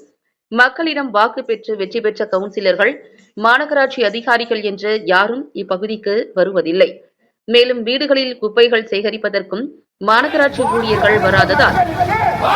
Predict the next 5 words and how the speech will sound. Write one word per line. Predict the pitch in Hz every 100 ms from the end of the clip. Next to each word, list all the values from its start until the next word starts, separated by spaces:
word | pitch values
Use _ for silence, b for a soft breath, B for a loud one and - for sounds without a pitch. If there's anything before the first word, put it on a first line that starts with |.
| 269 -
வீடுகளில் | 262 320 349 302 - -
குப்பைகள் | 233 247 247 226
தேங்கி | 214 208 208 214 349
துர்நாற்றம் | 415 370 208 226 214 202
வீசுவதாகவும், | 190 202 185 180 180 175 233